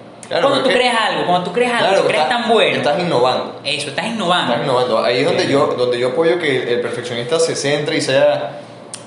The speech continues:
Speaker 1: quizá, quitando como el, el, el, el denigrar a la otra persona, el, el decirle, "Ah, tú eres una mierda, tú eres un mediocre", no. Pero el que seas así tan detallista, tan, tan, coño, verga, fincado con la perfección de lo que estás haciendo. Ok, ahí sí, ahí sí yo digo,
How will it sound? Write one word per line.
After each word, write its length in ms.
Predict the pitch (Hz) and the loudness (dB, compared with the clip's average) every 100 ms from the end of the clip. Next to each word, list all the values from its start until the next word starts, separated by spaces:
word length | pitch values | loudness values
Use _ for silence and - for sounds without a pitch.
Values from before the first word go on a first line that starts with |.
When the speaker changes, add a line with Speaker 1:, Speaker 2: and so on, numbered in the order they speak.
| - - - | -20 -20 -14
Speaker 1:
quizá, 460 | - 131 151 160 165 | -6 -2 0 0 0
quitando 420 | 160 165 180 196 | -2 -2 2 2
como 200 | 190 160 | 2 2
el, 140 | 147 139 | 2 2
el, 260 | 139 135 | 0 0
el, 340 | 131 127 123 120 | -2 -2 -2 0
el 240 | 123 123 120 | 2 2 2
denigrar 360 | 123 127 131 | 2 2 2
a 20 | 151 | 2
la 60 | |
otra 160 | 165 170 | 2 2
persona, 560 | - 147 151 151 135 127 | 0 0 2 2 2 0
el, 80 | 120 | 0
el 160 | 120 117 | 0 0
decirle, 340 | 113 131 147 | -2 0 0
"Ah, 160 | 143 139 | 0 0
tú 60 | |
eres 100 | 127 | 0
una 120 | 147 147 | 0 2
mierda, 220 | 143 143 | 0 0
tú 60 | |
eres 60 | 135 | -2
un 60 | 139 | -2
mediocre", 240 | 139 135 | -2 -4
no. 340 | 135 135 - - - - - - | -2 -2 -4 -12 -18 -20 -20 -8
Pero 180 | - 135 | -2 0
el 80 | 139 | 2
que 100 | 135 | 0
seas 260 | 131 147 160 | 0 0 0
así 200 | 143 135 | 0 -2
tan 200 | 147 156 | -2 0
detallista, 580 | 147 113 110 131 135 139 | 0 0 0 0 0 0
tan, 240 | 110 107 110 - - | 0 -4 -8 -14 -4
tan, 360 | 117 113 113 | -2 -2 -6
coño, 540 | 110 143 143 127 113 107 - - - - - - - | -2 0 0 0 -2 -4 -8 -16 -14 -12 -8 -10 -6
verga, 260 | - 135 123 | 0 2 2
fincado 540 | - 123 113 139 147 | -2 -6 -2 0 2
con 200 | 165 160 | 2 2
la 120 | 135 123 | 0 0
perfección 480 | 123 - 107 131 135 | 0 -2 -4 -4 -2
de 60 | |
lo 60 | 139 | 0
que 60 | 113 | 0
estás 200 | 117 117 | 2 0
haciendo. 260 | 110 101 | 0 -4
Ok, 100 | 113 | -2
ahí 320 | 123 110 110 | 0 0 0
sí, 240 | 104 143 160 | 0 -2 0
ahí 120 | - | 0
sí 160 | 135 139 | 0 0
yo 60 | |
digo, 440 | 143 147 156 - | 0 2 0 -2